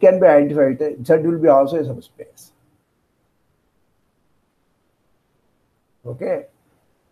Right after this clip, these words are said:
The quotient, this adjunction space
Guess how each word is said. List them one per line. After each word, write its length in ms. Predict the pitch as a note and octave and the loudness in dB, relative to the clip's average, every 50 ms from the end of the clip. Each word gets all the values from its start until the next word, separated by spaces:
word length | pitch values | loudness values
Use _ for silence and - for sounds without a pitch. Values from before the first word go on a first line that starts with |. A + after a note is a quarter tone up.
| _ _ _ _ _ _ _ _ _ _ _ _ _ _ _ _ _ _ _ _ _ _ _ _ _ _ _ _ _ _ _ | _ _ _ _ _ _ _ _ _ _ _ _ _ _ _ _ _ _ _ _ _ _ _ _ _ _ _ _ _ _ _
The 80 | - C#3 - _ _ | -18 -18 -18 _ _
quotient, 720 | - - B2 D3 D#3+ D3+ - - F3+ F#3 F#3 F3 - - | -8 -4 -4 -4 -4 -4 -6 -8 -8 -8 -8 -10 -10 -4
this 200 | D3 D3 C3+ C#3 - | -2 -2 -2 -2 -4
adjunction 640 | C3 C3 A#2+ A2 - - E3 G3 F#3+ - - - F3+ | -8 -8 -8 -6 -6 -6 -6 -6 -6 -6 -8 -8 -8
space 840 | E3 - _ - E3+ D#3 D3 C3 A#2 A2 G#2+ A2 A#2+ C3 - - | -10 -14 _ -2 0 2 2 2 0 -2 -4 -4 -6 -8 -10 -14